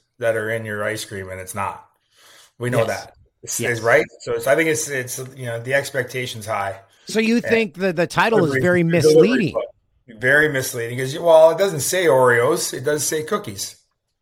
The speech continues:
Speaker 1: So they, you know, but it makes it look like on the package you got a basically bunch of
Speaker 2: Wait, it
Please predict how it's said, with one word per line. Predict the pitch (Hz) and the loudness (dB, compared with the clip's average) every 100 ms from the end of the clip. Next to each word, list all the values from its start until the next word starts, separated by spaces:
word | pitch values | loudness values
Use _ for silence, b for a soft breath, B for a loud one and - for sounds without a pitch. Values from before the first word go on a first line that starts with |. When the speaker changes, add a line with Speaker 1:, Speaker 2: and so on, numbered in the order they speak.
| _ _ _ _ | _ _ _ _
Speaker 1:
So | - 123 123 | -12 -8 -6
they, | 127 135 | -6 -6
you | 135 | -6
know, | 139 151 131 | -6 -8 -8
but | 139 139 143 | -10 -10 -10
it | 147 | -8
makes | 151 160 165 | -6 -6 -4
it | 139 | 0
look | 160 190 175 | 0 0 4
like | 160 156 | 4 4
on | 151 147 | 2 0
the | 131 | -4
package | - 196 208 - 151 131 | -4 2 2 2 -2 -4
you | 139 | 0
got | 147 143 | 2 2
a | |
basically | 139 147 139 143 147 | -2 -6 -6 -6 -6
bunch | 139 | -6
of | 131 | -2
Speaker 2:
Wait, | |
it | 254 | 2